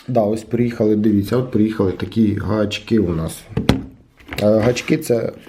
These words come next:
виробник називається One Mocast. Ну, хто слідкує там за медійними, е, медійним життям Англії, да, то знає, а Алі Хаміді — це той, хто брав участь у створенні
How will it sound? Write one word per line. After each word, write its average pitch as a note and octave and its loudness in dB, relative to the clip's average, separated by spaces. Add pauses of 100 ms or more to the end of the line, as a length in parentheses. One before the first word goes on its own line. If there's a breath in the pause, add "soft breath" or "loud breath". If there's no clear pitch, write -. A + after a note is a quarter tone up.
(320 loud breath)
виробник B2+ 2
називається A2 2
One A2+ 2
Mocast. G#2 -2 (640 loud breath)
Ну, E3+ 4
хто A#2 2
слідкує A2+ 2
там G2+ -4
за G2+ 2 (380)
медійними, A#2+ 2
е, A2 -4 (1040)
медійним B2 2
життям A2 0 (880)
Англії, C#3+ 2
да, A#2+ 0 (380 loud breath)
то A2+ 4
знає, A2+ 0
а G#2+ -2 (120)
Алі A2+ 4
Хаміді — C3+ 2
це A#2 -4
той, A2+ 2
хто G#2+ -4
брав G2+ 4
участь G#2 -4
у F#2+ -2
створенні F#2 -2